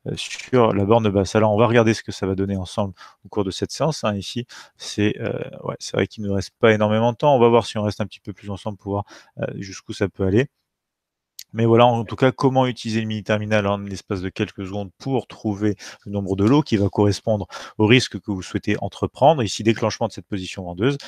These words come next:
Et ensuite, donc, utiliser les colonnes bleues et rouges pour placer, euh, des scénarios tout simplement de breakout en attente, euh, que ce soit des ordres de vente stop, de, euh, de, de buy stop aussi, hein, vous pouvez le faire bien sûr, ou que ce soit aussi des, euh, stop, euh, du coup, pardon, des,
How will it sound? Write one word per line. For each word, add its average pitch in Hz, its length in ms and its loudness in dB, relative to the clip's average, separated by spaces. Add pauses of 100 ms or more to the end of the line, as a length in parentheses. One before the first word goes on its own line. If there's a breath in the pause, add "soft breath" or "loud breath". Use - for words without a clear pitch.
(240 loud breath)
Et 107 80 4
ensuite, 143 340 2
donc, 123 320 2
utiliser 113 640 -2
les 107 140 2
colonnes 107 400 0
bleues 113 260 4
et 101 140 -2
rouges 139 300 0
pour 110 120 -6
placer, 113 400 2 (320 loud breath)
euh, 98 220 2
des 101 160 -2
scénarios 101 420 2
tout - 140 -16
simplement 104 420 -2
de 95 100 -2
breakout 117 600 4
en 107 80 -2
attente, 104 420 -2 (340 loud breath)
euh, 98 120 -4 (140)
que 104 100 -4
ce - 160 -6
soit 107 220 0
des 95 200 -2
ordres 98 240 0
de 92 120 -4
vente 101 340 0
stop, - 500 0 (240)
de, 95 160 -6 (100)
euh, 101 180 2
de, 98 300 -2
de 95 200 -8
buy 113 300 6
stop 151 320 0
aussi, 113 240 -2
hein, 131 80 -2
vous 98 80 -4
pouvez 98 220 -2
le - 60 -4
faire 123 160 0
bien 98 100 -4
sûr, 139 220 -2 (320 loud breath)
ou 131 100 0
que 123 120 0
ce - 140 -4
soit 110 280 2
aussi 127 340 0
des, 107 120 4
euh, 104 240 0
stop, - 400 0 (160)
euh, 101 360 4
du 98 240 -8
coup, 120 180 -4
pardon, 101 300 2
des, 95 180 -2